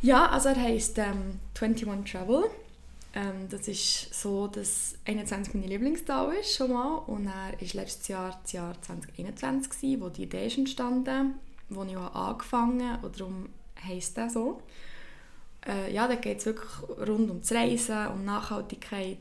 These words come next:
was, was kann man, was kann man machen, mit teilen meine Erfahrungen, wie ich damit umgehe. Erzähle aber auch von meinen Reisen allgemein. Also es gibt auch, auch Tipps für, für, für, äh, für Reisen, für Länder, für Destinationen,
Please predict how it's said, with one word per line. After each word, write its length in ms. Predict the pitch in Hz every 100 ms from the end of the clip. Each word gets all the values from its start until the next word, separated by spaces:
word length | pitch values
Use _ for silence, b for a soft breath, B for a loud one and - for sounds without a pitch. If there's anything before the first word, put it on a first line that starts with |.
| -
was, 360 | 180 - - -
was 160 | 180
kann 260 | - 202 196
man, 360 | 185 180 180 - - - -
was 240 | 185 -
kann 140 | 202 190
man 120 | 180
machen, 960 | 202 226 - - 196 190 190 196 190
mit 160 | 190 -
teilen 300 | 190 185 185
meine 140 | 190
Erfahrungen, 800 | 180 - 202 202 202 202 180 180
wie 160 | 180 196
ich 120 | 202 -
damit 340 | 202 196 -
umgehe. 460 | 190 185 180 170 170 156 - - - - - - - -
Erzähle 340 | 214 - 190 190
aber 200 | 180 185
auch 40 |
von 120 | 185
meinen 200 | 180 170
Reisen 380 | 175 196 233 233
allgemein. 480 | - 277 285 269 254
Also 140 | 220
es 60 | -
gibt 220 | - -
auch, 140 | 175 175
auch 80 | 185 -
Tipps 360 | 285 269 262 -
für, 180 | 196 180
für, 300 | - - 180
für, 280 | 95 - 170
äh, 240 | 180 175 147 B B B B B
für 220 | - 208 202
Reisen, 340 | 226 226 226
für 120 | 220
Länder, 360 | 202 208 214 214
für 160 | -
Destinationen, 1000 | 202 196 - 185 185 - 202 202 202 196